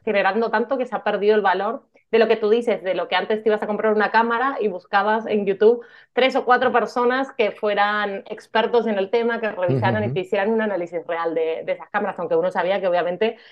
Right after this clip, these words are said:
Speaker 1: la marca se las estaba enviando o que ya utilizan esa marca y por eso tenían un contrato de colaboración.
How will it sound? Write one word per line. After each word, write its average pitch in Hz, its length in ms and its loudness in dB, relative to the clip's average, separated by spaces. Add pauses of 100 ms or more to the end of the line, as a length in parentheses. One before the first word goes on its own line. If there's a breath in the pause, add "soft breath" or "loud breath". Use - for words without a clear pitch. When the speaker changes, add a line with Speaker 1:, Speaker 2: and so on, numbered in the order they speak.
(120)
Speaker 1:
la 175 140 4
marca 196 260 2
se 247 100 0
las 214 100 2
estaba 196 240 0
enviando 185 440 -2
o - 140 -6
que 170 180 -4
ya 185 160 2
utilizan 196 400 2
esa 196 180 -4
marca 208 280 0
y 220 80 0
por 202 120 -2
eso 202 120 -6
tenían 208 320 -2
un 180 60 -8
contrato 175 360 -4
de 175 60 -2
colaboración. 151 680 -8